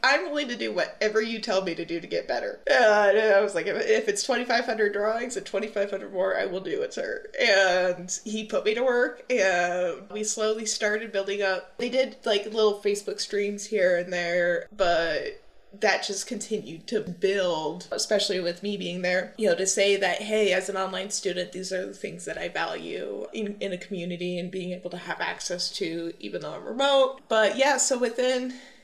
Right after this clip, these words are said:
nine months, I finished in May two thousand eighteen.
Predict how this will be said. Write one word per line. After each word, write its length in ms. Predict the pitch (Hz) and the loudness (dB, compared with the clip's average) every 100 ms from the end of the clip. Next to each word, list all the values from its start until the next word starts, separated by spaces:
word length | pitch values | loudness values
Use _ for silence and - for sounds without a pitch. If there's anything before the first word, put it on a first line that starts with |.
| - - | -20 -8
nine 400 | 226 208 240 247 | -2 0 0 -2
months, 580 | 208 202 190 - - - | -4 -4 -4 -6 -6 -6
I 140 | - 202 | -4 -2
finished 500 | 214 214 214 - 208 | -2 -2 -2 -2 -4
in 320 | 202 196 196 | -4 -6 -4
May 580 | 214 240 254 247 247 - - _ _ | -2 0 2 0 -2 -8 -20 _ _
two 120 | - | -12
thousand 280 | - 208 190 | -6 -4 -4
eighteen. 380 | 175 185 170 180 | -10 -12 -16 -16